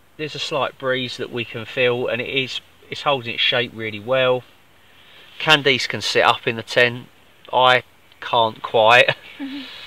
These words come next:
So, <laughs> uh, the benefits of being small, as she said. Um, whereas the Puma, of course, I can sit up in.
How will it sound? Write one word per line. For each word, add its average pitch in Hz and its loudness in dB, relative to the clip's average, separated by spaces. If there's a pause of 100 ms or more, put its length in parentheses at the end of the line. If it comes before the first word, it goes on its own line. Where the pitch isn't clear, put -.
(160)
So, - -6
<laughs> - 2
uh, 135 -2
the 120 -6
benefits - -2
of - -8
being 113 -2
small, 120 -4
as 110 -4
she 120 -4
said. 117 -4 (1000)
Um, 113 0 (360)
whereas 120 0
the 117 -10
Puma, 135 6
of 104 0
course, 113 -2
I 123 6
can 113 -10
sit 107 -4
up 110 0
in. 98 -6